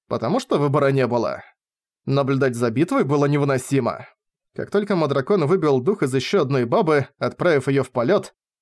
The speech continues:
Рен номер два и сам начал, по примеру аналога Суки, умолять Мадракона пощадить его в обмен на жизни своих спутниц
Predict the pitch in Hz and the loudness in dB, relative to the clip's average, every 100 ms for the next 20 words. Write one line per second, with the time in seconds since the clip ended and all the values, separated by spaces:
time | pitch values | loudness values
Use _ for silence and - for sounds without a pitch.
0 | _ 127 127 254 220 202 170 139 160 226 | _ 0 2 2 2 2 2 0 0 2
1 | 147 - 254 143 127 135 127 139 139 143 | 2 0 0 0 0 -2 -2 -2 0 2
2 | 131 131 135 131 123 120 - 196 151 139 | 2 2 2 2 0 -2 -2 0 2 2
3 | 135 127 139 127 127 160 139 127 127 131 | 2 2 0 0 0 0 0 0 -2 -4
4 | 170 151 147 127 127 147 139 127 131 139 | -4 0 2 2 0 0 2 2 2 0
5 | 135 127 123 117 - 226 196 151 - | -2 -2 -4 -4 -2 -2 0 -2 -4